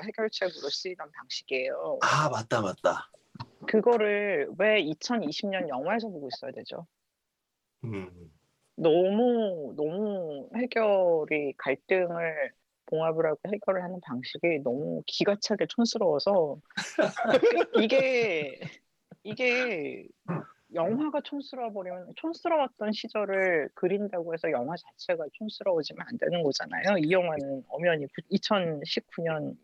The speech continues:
Speaker 1: 이천이십 년 그때 만든 영화인데 어떻게 그렇게 촌스럽고 어떻게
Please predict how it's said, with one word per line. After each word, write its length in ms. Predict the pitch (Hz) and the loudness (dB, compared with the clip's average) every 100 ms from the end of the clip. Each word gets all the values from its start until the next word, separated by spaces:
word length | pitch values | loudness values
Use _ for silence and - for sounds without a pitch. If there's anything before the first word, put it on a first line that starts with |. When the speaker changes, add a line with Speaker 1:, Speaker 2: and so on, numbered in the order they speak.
| - | -14
Speaker 1:
이천이십 460 | - 175 147 - 156 | -4 -2 -2 -6 -6
년 160 | 135 - | -8 -8
그때 280 | - - 202 | -10 -2 0
만든 380 | 175 135 147 143 | 0 -4 -6 -6
영화인데 680 | 123 - - - - - - _ _ _ _ _ _ _ - | -6 -8 -2 -2 -2 -6 -12 _ _ _ _ _ _ _ -4
어떻게 440 | 165 165 - 202 | -4 -2 -2 0
그렇게 340 | 190 - - 165 | -2 0 0 -2
촌스럽고 760 | - 233 - 196 _ - 143 95 | 4 4 4 -2 _ -2 2 2
어떻게 300 | - - | -2 -4